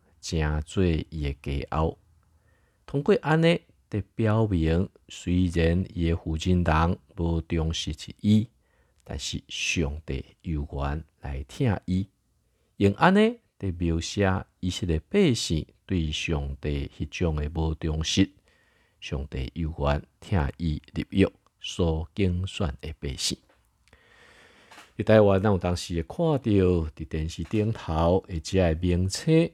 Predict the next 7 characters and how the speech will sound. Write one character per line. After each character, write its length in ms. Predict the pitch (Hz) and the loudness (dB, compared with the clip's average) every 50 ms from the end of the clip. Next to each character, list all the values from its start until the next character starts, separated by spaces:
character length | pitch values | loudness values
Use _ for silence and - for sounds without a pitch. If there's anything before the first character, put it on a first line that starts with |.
| - _ _ | -8 _ _
歌 400 | - - 87 87 87 87 87 87 | -10 -6 -4 -4 -4 -4 -4 -6
手 460 | - - - - 226 214 143 101 - - _ _ | -6 -6 -4 0 2 2 2 2 0 -4 _ _
等 280 | - 90 85 85 92 98 | -6 -4 -4 -2 -4 -4
等， 280 | - - 117 104 82 78 _ _ _ _ _ _ _ _ _ _ _ _ _ - | 0 2 2 2 2 -2 _ _ _ _ _ _ _ _ _ _ _ _ _ -8
特 80 | - | -4
别 260 | - - 165 - - _ _ _ _ - | 0 2 2 2 0 _ _ _ _ -10
当 180 | - 85 85 | -8 -8 -8